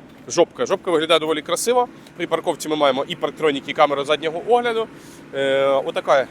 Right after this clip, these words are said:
цікава монобровь у нас іде, е, по задку. Ну і, звичайно, що так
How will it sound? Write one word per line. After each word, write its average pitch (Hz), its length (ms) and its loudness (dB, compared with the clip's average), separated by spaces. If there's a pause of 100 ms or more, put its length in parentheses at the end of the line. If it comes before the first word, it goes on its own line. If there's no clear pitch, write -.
(160)
цікава 175 360 4
монобровь 175 560 6 (280)
у 190 80 -4
нас 196 200 0
іде, 196 260 2 (380)
е, 147 140 6
по 180 160 2
задку. 175 440 2 (1000)
Ну 214 80 4
і, 160 200 4
звичайно, 160 400 0
що - 100 -12
так 151 160 0